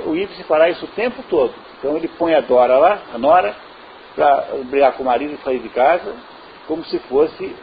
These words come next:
um ato de consideração da, da liberdade feminina, mas no fundo tá falando de outra coisa. Só que só se enxerga esse pedaço porque as pessoas não prestam atenção em nada. Não é?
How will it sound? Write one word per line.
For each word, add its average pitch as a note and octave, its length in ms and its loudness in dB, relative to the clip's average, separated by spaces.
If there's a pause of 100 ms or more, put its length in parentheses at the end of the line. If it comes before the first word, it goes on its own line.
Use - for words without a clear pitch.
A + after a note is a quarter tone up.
um C#3+ 560 -6
ato D#3+ 440 0 (120)
de B2+ 420 -6 (440)
consideração C#3 960 -2 (140)
da, A2+ 480 2 (500)
da G#2+ 460 0
liberdade C3 540 0
feminina, A#2+ 580 -8
mas C#3 180 0
no C3+ 100 -4
fundo D3 260 -12
tá D#3 100 -6
falando C#3 220 -6
de B2 60 -6
outra B2 180 -6
coisa. G#2 260 -6 (920)
Só D3 140 4
que E3+ 420 -2
só D#3 220 2
se - 120 -14
enxerga B2+ 440 0
esse - 160 -10
pedaço F3+ 460 0 (100)
porque - 180 -12
as D#3 80 -8
pessoas D3+ 360 -4
não E3+ 100 -6
prestam D3+ 360 -2
atenção D3+ 360 -8
em E3+ 40 -10
nada. D3+ 260 -4 (1120)
Não A2+ 120 -6
é? D#3 160 0